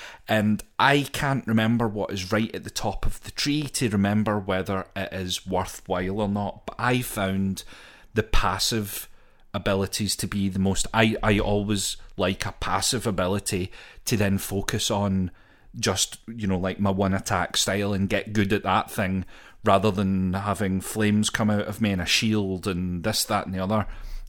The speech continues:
I like a limited skills. I found the same, like, with Vampi-, Vampire, when we played that, I didn't use any of the blood powers because I was just like, "Oh, I'll just stick to my big club and I'll just make sure that I hit everyone good with that," um,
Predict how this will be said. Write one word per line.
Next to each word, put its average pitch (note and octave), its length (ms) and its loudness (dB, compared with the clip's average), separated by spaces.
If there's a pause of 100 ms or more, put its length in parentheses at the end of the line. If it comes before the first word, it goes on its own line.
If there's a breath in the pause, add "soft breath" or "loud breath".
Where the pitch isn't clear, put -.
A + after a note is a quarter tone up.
I - 60 -2
like G2+ 720 0
a G2 80 0
limited G2 520 2
skills. F#2+ 460 -2
I - 60 0
found A#2+ 220 8
the G#2+ 60 0
same, - 200 0
like, A2 260 0
with G2+ 140 -2
Vampi-, G2+ 480 4 (100)
Vampire, G#2+ 640 2 (440 loud breath)
when G2+ 160 4
we G2 80 2
played G#2 320 -2
that, G2+ 360 -4
I G#2 120 2
didn't G#2 260 2
use G#2 160 2
any G2 160 4
of F#2+ 80 2
the F2+ 60 -6
blood G#2 320 2
powers A#2 400 6
because - 360 -2
I G#2+ 40 -4
was F#2+ 100 -6
just G#2+ 200 -2
like, - 100 -2
"Oh, - 40 0
I'll G2 280 4
just D3+ 260 2
stick - 300 -2
to - 100 -2
my A#2+ 120 2
big G#2+ 420 -4 (100)
club F2+ 640 -4 (400 loud breath)
and F#2+ 120 0
I'll G2 80 0
just A#2+ 200 2
make B2 180 4
sure B2+ 160 0
that F2 100 0
I - 40 0
hit - 240 0
everyone G2+ 420 0
good G2 340 -4
with F2 100 -2
that," F2 340 -6 (600 soft breath)
um, F#2+ 600 0